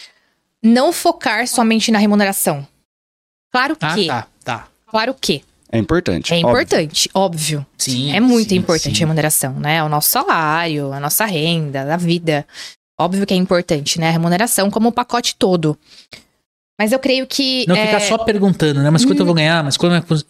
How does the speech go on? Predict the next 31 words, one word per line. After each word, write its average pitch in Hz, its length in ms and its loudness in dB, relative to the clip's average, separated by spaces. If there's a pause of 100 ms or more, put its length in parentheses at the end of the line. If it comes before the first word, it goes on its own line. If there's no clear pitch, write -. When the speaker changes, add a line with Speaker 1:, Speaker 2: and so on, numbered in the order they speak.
(380)
Speaker 1:
É, 339 360 2
porque 262 240 -2
eu 302 40 4
acho 294 120 0
que, 320 360 0 (100)
ah, - 100 -2 (400)
existem 277 360 2
muitas 285 300 0
empresas 240 440 2
que 240 120 -2
podem 262 340 2
oferecer 233 420 2
muito 262 320 2
mais 208 380 0
que 165 300 -2
isso, 143 360 -2 (320)
né? 165 220 2 (480)
É 175 160 2
que - 260 -10
ela 233 140 2
pode 247 300 0
te, 247 320 -2
te, - 240 -4
te 214 240 -4
dar 214 280 0
muitos 247 280 0
treinamentos, 220 760 2
muito 226 240 4
desenvolvimento 226 1000 2
pessoal, 180 640 0
profissional, 175 880 0